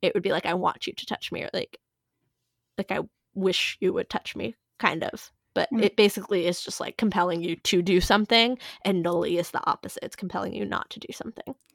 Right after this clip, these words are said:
Speaker 2: And this has been Latin with Alex.
Speaker 1: I took one semester. <laughs>
Speaker 2: Our new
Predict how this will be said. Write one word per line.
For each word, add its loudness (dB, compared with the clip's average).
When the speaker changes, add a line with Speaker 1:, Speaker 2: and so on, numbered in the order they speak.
Speaker 2:
And 6
this 4
has 0
been 6
Latin 4
with 6
Alex. -4
Speaker 1:
I 2
took -2
one 0
semester. -6
<laughs> 0
Speaker 2:
Our 4
new 8